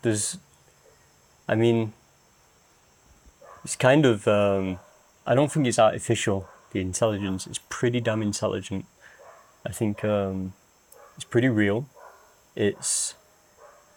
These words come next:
effectively a, a neural network, um, that replicates what the human brain does, but instead of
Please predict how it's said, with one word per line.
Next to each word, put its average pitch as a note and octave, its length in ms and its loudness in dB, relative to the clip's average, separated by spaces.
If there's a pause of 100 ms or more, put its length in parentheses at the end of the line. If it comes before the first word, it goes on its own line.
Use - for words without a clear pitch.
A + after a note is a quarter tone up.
(460)
effectively A2+ 800 4
a, G2 680 2
a C3 80 -2
neural A2+ 400 4
network, G#2 720 0 (340)
um, G2 560 -2
that G2 200 0 (300)
replicates G#2+ 760 -2
what G#2 280 -2
the G2+ 60 -4
human G2+ 400 0
brain G#2 320 0
does, G2 300 -2
but G#2 180 -4
instead G2+ 460 0
of G#2 340 -2